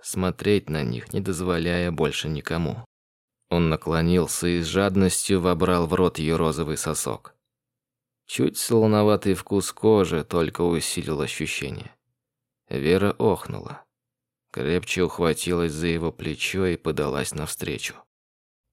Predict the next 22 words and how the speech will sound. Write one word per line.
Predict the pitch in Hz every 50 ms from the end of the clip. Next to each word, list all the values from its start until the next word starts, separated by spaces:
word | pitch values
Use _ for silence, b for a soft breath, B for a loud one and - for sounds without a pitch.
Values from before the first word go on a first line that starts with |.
| _
Уже | - - 92 101 95 117 143 156
неосторожно | 156 139 127 117 101 - - 110 107 110 110 123 127 117 107 101 104 101
Мирон | 98 98 98 98 98 101 101 95 85
прикусил | - - 90 - - 90 85 - - 90 92 87
сосок, | - - 98 101 98 - - - 73 - - - - - _ _ _ _ -
ставший | - - - 71 71 65 - - - 60
плотной | - - 82 80 90 85 - - 78 73 76
горошиной, | 65 87 87 90 95 82 - - - - - 113 - - - _ _ _
и | - 113 104
заиграл | 92 90 90 85 80 78 82 78 73 -
с | - - -
ним | 85 80 71
языком. | 65 69 85 80 78 87 87 - - - 50 - - - _ _ _ _ _ _ _ _ _ _
Свободная | - - - 65 73 67 76 87 87 71 82 85 87
рука | 85 80 76 - 82 82 80
сама | - - 80 76 80 85 85
поползла | 87 87 - - 85 87 76 65 80 85 82 78
в | -
трусики | - - - 92 87 - - 67 - - 71
и | 69
у | 85 -
поясницы. | - - 85 87 80 - - 78 73 64 - - - -